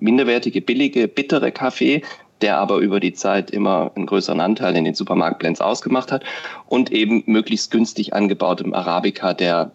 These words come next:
der da den Geschmack reinbringt. Und wir im Gegenzug, wir sagen halt, wir wollen ein möglichst sozial gerechtes natürlich, aber auch möglichst qualitativ gutes Produkt, äh, ähm, äh,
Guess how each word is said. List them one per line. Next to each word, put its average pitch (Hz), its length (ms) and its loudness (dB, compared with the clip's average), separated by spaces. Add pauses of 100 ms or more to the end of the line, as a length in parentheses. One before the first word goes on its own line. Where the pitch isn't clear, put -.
der - 80 -2
da 90 120 0
den 85 180 -4
Geschmack - 380 -4
reinbringt. - 460 -2 (800)
Und - 300 0 (320)
wir 123 460 2
im 151 140 4
Gegenzug, 151 680 2 (600)
wir 113 160 4
sagen 117 260 2
halt, 113 160 2
wir 101 140 0
wollen 110 240 2
ein 107 220 4
möglichst 107 560 2
sozial 92 340 -2
gerechtes 87 400 -2
natürlich, - 420 0
aber 110 220 0
auch - 220 -4
möglichst 107 400 0
qualitativ - 540 -4
gutes 107 280 -2
Produkt, - 540 -6
äh, 85 240 0 (100)
ähm, - 520 -2
äh, - 180 -2